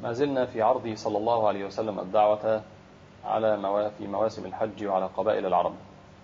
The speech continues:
عرضه صلى الله عليه وسلم الدعوة على كلب،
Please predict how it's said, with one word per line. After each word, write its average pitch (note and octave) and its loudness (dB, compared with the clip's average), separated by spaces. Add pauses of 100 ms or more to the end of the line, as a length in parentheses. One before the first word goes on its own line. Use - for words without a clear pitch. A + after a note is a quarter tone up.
(1040)
عرضه C3 0
صلى C3+ 0
الله C#3 6
عليه A2+ 2
وسلم B2 -2
الدعوة G#2 2
على A2 4
كلب، G2 -4